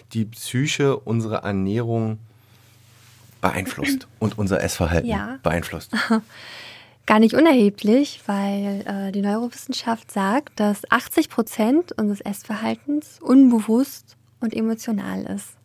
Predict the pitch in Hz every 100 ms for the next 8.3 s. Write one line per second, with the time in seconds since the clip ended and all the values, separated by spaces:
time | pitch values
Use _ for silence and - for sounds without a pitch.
0 | _ _ - - _ _ _ - 208 -
1 | 226 254 254 - 214 208 262 - 214 220
2 | - 302 - - 339 403 - 659 233 -
3 | - - - 453 508 466 302 254 - 220
4 | 220 214 214 214 214 220 240 226 214 214
5 | 220 214 214 - - 214 214 214 208 220
6 | 208 - 214 208 208 202 262 247 226 269
7 | - 208 202 220 214 - 202 - 220 233
8 | 240 220 262